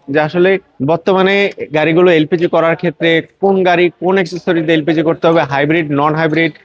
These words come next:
জিডিআই ইঞ্জিন, টার্বো ইঞ্জিন, এই গাড়িগুলো আসলে কোন কোন অ্যাক্সেসরিজ দিয়ে কেমন খরচ হবে এবং কেমন এলপিজিতে সার্ভিস পাওয়া যাবে, এই বিষয়গুলো নিয়ে আলোচনা করতে আমার সাথে থাকবে আজকে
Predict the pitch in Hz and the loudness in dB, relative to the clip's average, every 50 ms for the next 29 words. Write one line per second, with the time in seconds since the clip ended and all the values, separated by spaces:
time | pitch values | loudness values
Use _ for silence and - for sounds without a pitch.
0 | _ _ _ _ _ - 127 117 135 156 147 160 170 170 180 180 170 165 165 165 | _ _ _ _ _ -4 -2 0 0 2 2 2 2 2 2 2 2 2 0 0
1 | 165 160 156 151 - _ - - _ 165 151 160 156 165 190 185 180 170 160 160 | -2 -2 -4 -10 -14 _ -20 -6 _ 0 0 0 2 2 2 2 2 2 2 2
2 | 170 165 165 160 - - _ - 190 196 190 175 180 170 175 170 180 180 175 170 | 0 0 0 -4 -6 -8 _ -2 0 0 2 2 2 2 2 2 2 2 2 2
3 | 165 156 147 170 175 185 202 202 196 - _ _ _ - 196 208 208 196 214 214 | 2 0 -2 -2 -2 0 -2 -2 -4 -10 _ _ _ -2 0 0 2 2 2 0
4 | 208 202 190 175 - 190 170 196 196 180 180 170 165 196 196 165 - - 180 170 | 0 0 -2 -4 -4 -6 -2 0 2 2 2 2 0 0 -2 -2 -4 -4 -2 0
5 | 180 190 185 - 185 196 190 185 - 202 202 214 196 139 131 - 151 151 165 165 | 0 0 0 0 0 0 0 0 0 0 0 2 2 0 0 -2 -2 -2 -2 -2
6 | 156 147 - - 180 185 202 208 202 202 190 180 170 156 180 160 160 156 175 160 | -4 -4 -4 -2 0 2 2 2 2 2 2 0 0 0 0 -2 0 0 -2 -2
7 | - 165 143 139 139 135 131 - - 139 117 113 107 110 110 131 139 190 202 202 | 0 -2 0 0 0 0 -2 -2 -2 0 0 0 0 -2 -4 -4 -2 0 0 2
8 | 202 196 - - 208 196 185 196 202 202 202 185 170 170 170 - 196 185 180 165 | 2 0 0 0 -2 0 0 0 0 0 0 0 0 0 -2 -2 -4 -6 -4 -4
9 | 185 170 - 180 160 156 156 151 - 160 170 156 165 170 160 156 160 156 - - | -6 -4 -2 -2 0 0 0 -2 -2 -4 -4 -2 -2 -2 0 0 0 -2 -2 -2
10 | 190 | -4